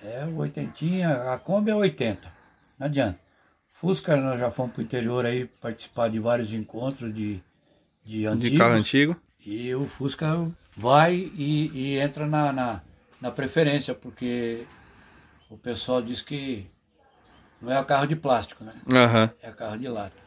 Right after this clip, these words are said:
Speaker 1: Então ele entra lá e é bem recebido. Graças a Deus até hoje nunca tive problema com nenhum deles.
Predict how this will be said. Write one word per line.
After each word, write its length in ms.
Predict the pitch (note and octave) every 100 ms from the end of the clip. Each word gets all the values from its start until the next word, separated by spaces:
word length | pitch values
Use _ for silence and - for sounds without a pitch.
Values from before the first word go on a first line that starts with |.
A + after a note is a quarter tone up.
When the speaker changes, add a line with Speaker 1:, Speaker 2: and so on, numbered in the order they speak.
| -
Speaker 1:
Então 280 | - A2+ C3
ele 240 | D3+ D3+
entra 420 | C#3 D3+ F3 E3+ D#3+
lá 460 | D3 E3+ F#3 G3
e 360 | F#3+ F#3+ F3 D#3+
é 100 | D#3
bem 240 | C#3+ C#3+
recebido. 500 | C#3 - C#3 A2+ A2 G2+ - - - - - - -
Graças 240 | C#3 C3 D3+
a 40 |
Deus 180 | D#3 F#3+
até 160 | - E3+
hoje 240 | E3+ D#3+
nunca 220 | F#3+ G3+
tive 220 | D#3+ F3+
problema 420 | D#3 E3+ D3+ A#2+ G#2
com 100 | A#2+
nenhum 220 | C3+ D#3
deles. 400 | B2+ G#2 F#2+